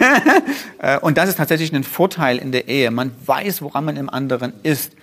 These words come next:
Der andere kommuniziert, ähm, ehrlich und aufrichtig. Ähm, ich bin so auch so ein Typ, ich kann eigentlich nicht lange schmollen und ich will's auch nicht. Also ich kann nicht neben Nadja liegen und so tun, als wenn alles in bester Butter ist.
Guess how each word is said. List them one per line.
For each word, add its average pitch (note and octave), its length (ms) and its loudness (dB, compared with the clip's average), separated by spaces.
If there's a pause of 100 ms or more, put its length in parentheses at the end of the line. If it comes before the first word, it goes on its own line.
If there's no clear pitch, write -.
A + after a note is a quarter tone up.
(180)
Der - 80 -6
andere C#3 200 0
kommuniziert, C#3+ 960 -2
ähm, B2+ 280 -8
ehrlich C3 340 -2
und B2 100 -8
aufrichtig. A#2 720 -6 (580)
Ähm, B2+ 320 -8 (340)
ich D3+ 140 -4
bin E3+ 140 -2
so D#3+ 160 4
auch D#3 160 4
so E3 100 0
ein D3+ 100 0
Typ, F3+ 220 -2
ich - 240 -8
kann E3+ 220 -2
eigentlich C#3 560 -2
nicht C3+ 160 -4
lange B2 360 0
schmollen B2 440 -4
und B2 40 -2
ich B2+ 140 -8
will's D3 240 0
auch A#2+ 320 -2
nicht. A2+ 360 -6
Also A#2+ 400 -2 (340)
ich - 160 -8
kann D3+ 180 -2
nicht D#3 300 -2
neben C#3 280 -4
Nadja C3 300 0
liegen C3+ 560 -2
und C#3 180 -4
so C3+ 120 -6
tun, D3 320 -4
als C3 320 -4
wenn C3 160 -6
alles C3 280 -2
in C3 120 -6
bester C3 260 -4
Butter C3 400 -2
ist. A#2+ 320 -8